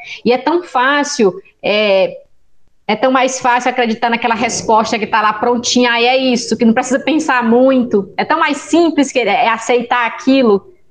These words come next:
aquela coisa tá mais assim, prontinha, acabada, que você não precisa pensar muito a respeito. Então, a gente tem essa, essa dura tarefa como professores dessa geração tão conectada. É isso.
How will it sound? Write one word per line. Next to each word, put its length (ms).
aquela 160
coisa 240
tá 100
mais 180
assim, 220
prontinha, 600
acabada, 480
que 60
você 60
não 80
precisa 260
pensar 380
muito 220
a 40
respeito. 560
Então, 380
a 100
gente 260
tem 320
essa, 340
essa 260
dura 340
tarefa 680
como 220
professores 580
dessa 200
geração 560
tão 200
conectada. 1000
É 180
isso. 460